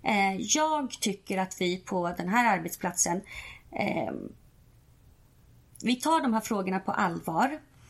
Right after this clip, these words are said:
Vi förstår att det är jobbiga och tunga, men vi måste också se att det finns hopp. Och vi skrattar mycket och vi har roligt också.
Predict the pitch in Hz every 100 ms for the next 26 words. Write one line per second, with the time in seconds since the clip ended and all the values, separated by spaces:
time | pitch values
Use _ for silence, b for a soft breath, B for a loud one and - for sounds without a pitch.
0 | b b b - - 196 226 220 208 208
1 | - - - - 208 226 - 247 262 233
2 | 214 - - - - - - - 208 -
3 | 214 220 208 185 226 208 208 208 240 202
4 | 233 254 - 220 B B - 226 240 170
5 | 165 208 226 B B - 202 220 214 220
6 | 220 - 208 202 - - - 208 175 180
7 | 190 B B - 185 208 196 190 - -
8 | - 320 320 - - - B B B 214
9 | 240 233 - 311 294 - 277 285 294 -
10 | - 254 262 B B B - 247 226 -
11 | 226 240 214 208 214 208 180 185 190 -
12 | - - - - - -